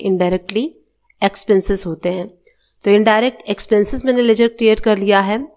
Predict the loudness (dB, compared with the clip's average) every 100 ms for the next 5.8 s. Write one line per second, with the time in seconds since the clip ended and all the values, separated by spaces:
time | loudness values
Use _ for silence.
0 | -8 -6 -2 0 0 -2 -2 -4 -2 -2
1 | -2 2 2 2 0 -2 -2 -2 -2 -2
2 | 0 0 -2 0 0 0 0 -4 -6 -4
3 | 0 2 2 -2 -18 -20 _ 2 2 4
4 | 0 -4 -2 0 0 0 2 2 2 -2
5 | -4 -2 0 2 2 2 0